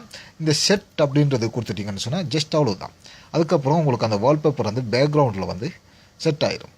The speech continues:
இப்போ நான் இதை க்ளோஸ் பண்ணிடுறேன். இப்போ பார்த்தீங்கன்னு சொன்னா பேக்ரவுண்ட்ல வந்து அந்த வால்பேப்பர் வந்து வந்துடுச்சு. இப்படி பலவிதமான அழகிய வால்பேப்பர் அதுல நிறையவே இருக்கு. சொல்றேன்டா, அது முடியாது வந்து, நிறைய வால்பேப்பர் இருக்கு. அதே நேரம் நான் இந்த வால்பேப்பரை உங்களுக்கு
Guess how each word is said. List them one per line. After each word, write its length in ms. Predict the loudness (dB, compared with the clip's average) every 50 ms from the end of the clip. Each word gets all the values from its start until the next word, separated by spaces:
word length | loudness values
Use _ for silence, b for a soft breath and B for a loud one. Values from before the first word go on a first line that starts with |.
| _ _ _ _ -20 -20 _ -8 -6
இப்போ 120 | -2 0 0 2
நான் 140 | 2 2 2
இதை 100 | 2 0 -2 0
க்ளோஸ் 220 | 0 0 0 0 0
பண்ணிடுறேன். 360 | -2 -2 -2 -2 -4 -4 -4 -4
இப்போ 100 | -2 -2 0 2
பார்த்தீங்கன்னு 400 | 2 2 2 0 -4 -4 -4 -4
சொன்னா 160 | -4 -4 -4 -2 0
பேக்ரவுண்ட்ல 500 | 0 0 2 0 0 0 -2 -4 -6 -6
வந்து 160 | -2 0 0
அந்த 100 | 0 0 2
வால்பேப்பர் 500 | 2 0 0 0 -2 -4 -4 -4 -6 -8
வந்து 160 | -6 -4 -2 -2 -2
வந்துடுச்சு. 320 | -2 -4 -6 -8 -10 -14 -18 B B B B B B B B 0
இப்படி 180 | 2 2 2 2 4 4
பலவிதமான 600 | 4 4 4 4 2 0 2 4 4 4 4 2 0 0 0
அழகிய 360 | 0 4 2 2 4 4 2 4 4
வால்பேப்பர் 460 | 4 2 2 -2 -2 0 2 2 2 2
அதுல 160 | 2 0 -2 -2 0
நிறையவே 320 | 2 4 4 6 6 6 4
இருக்கு. 220 | 4 2 2 0 0 0
சொல்றேன்டா, 360 | 2 0 2 2 4 4 4 4
அது 80 | 2 0 -2
முடியாது 340 | 0 2 4 4 4 4 2 0
வந்து, 160 | -2 -2 -2 0 0
நிறைய 200 | 2 4 4 6
வால்பேப்பர் 440 | 6 4 2 2 -2 -6 -4 -4 -6 -6
இருக்கு. 200 | -8 -6 -8 -8 -8 B B B B B 2
அதே 120 | 4 4 6 6
நேரம் 220 | 6 6 6 6
நான் 100 | 6 4 4
இந்த 100 | 4 4 6
வால்பேப்பரை 440 | 6 4 4 4 0 2 4 2 2
உங்களுக்கு 260 | 4 2 0 2 0